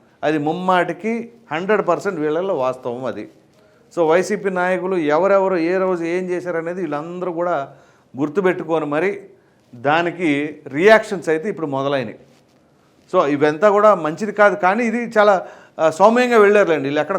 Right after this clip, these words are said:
గొడవలు పడింది లేదులే, కానీ ఒక ర్యాలీ లాగా వెళ్ళిపోయి అది అక్కడ చీరా సారే పెట్టేసి వచ్చేసారు వీళ్ళు. So కొడాల నాని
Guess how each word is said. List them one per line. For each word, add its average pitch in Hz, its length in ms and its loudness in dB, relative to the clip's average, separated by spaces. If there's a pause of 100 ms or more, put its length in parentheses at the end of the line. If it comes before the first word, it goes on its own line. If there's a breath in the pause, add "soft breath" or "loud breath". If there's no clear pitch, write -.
గొడవలు 185 320 2
పడింది 180 260 -4
లేదులే, 175 320 -2
కానీ 220 160 -2 (400 loud breath)
ఒక 131 80 -10 (100)
ర్యాలీ 160 240 6 (100)
లాగా 180 260 4
వెళ్ళిపోయి 170 360 -2 (340)
అది 160 120 2 (140)
అక్కడ 147 160 0 (180)
చీరా 170 240 -2
సారే 160 240 0
పెట్టేసి 143 300 -6
వచ్చేసారు 131 360 -10
వీళ్ళు. 143 180 -8 (560 soft breath)
So 196 40 -2 (140)
కొడాల 202 280 6
నాని 190 180 0